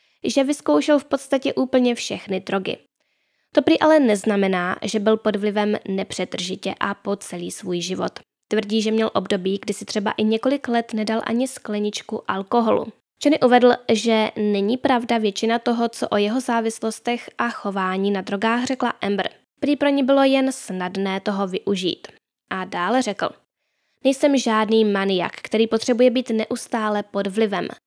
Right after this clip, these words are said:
Ve skutečnosti jsem před Austrálií a vlastně i v Austrálii byl už osmnáct měsíců bez alkoholu.“ Konec citace. K těm obdobím, kdy Johnny nepil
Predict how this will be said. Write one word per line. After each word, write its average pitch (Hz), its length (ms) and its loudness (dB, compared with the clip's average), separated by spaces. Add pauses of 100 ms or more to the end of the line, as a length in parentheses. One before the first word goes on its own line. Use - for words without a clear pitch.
(120)
Ve 220 180 -4
skutečnosti 208 760 -2
jsem 208 220 -2
před 214 240 -4
Austrálií 190 840 -4
a 196 100 -2
vlastně 208 380 -4
i 233 160 0
v 233 140 -4
Austrálii 226 840 0
byl 208 300 -2
už 214 240 -4
osmnáct 285 640 -4
měsíců 208 640 -4
bez 220 300 -6
alkoholu.“ 196 640 0 (300)
Konec 190 280 -10
citace. 185 600 -8 (240)
K - 80 -18
těm 294 260 4
obdobím, 247 680 2
kdy 208 460 2 (120)
Johnny 214 160 -2
nepil 277 520 2